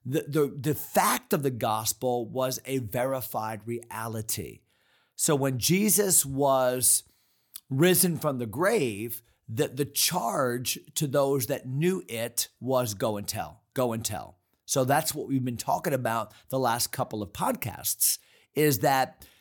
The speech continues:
uh, we're charged with this go and tell message. And I love what the Bible says about Mary, because the Bible says she went and told,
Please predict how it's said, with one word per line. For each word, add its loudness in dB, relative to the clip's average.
uh, 0
we're 0
charged 2
with -4
this 0
go 2
and -2
tell -2
message. 0
And 0
I 4
love 4
what -2
the -6
Bible 0
says -4
about -4
Mary, 2
because -2
the -4
Bible 4
says 2
she 2
went 0
and -4
told, -2